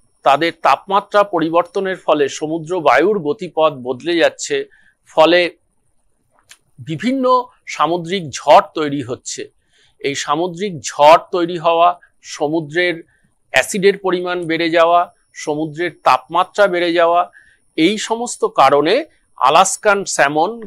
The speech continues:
গ্রিন সি টার্টল, বিভিন্ন প্রজাতির কোরাল, মুক্ত উৎপাদনকারী শামুক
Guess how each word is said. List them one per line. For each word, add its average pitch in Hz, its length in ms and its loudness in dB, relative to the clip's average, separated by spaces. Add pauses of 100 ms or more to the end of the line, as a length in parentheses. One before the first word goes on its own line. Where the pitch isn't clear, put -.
(160)
গ্রিন 220 320 -2
সি 180 320 -6
টার্টল, 190 540 2
বিভিন্ন 175 440 -6
প্রজাতির 160 640 -4
কোরাল, 156 440 4 (320)
মুক্ত 170 380 -6
উৎপাদনকারী 175 920 2
শামুক 143 420 -6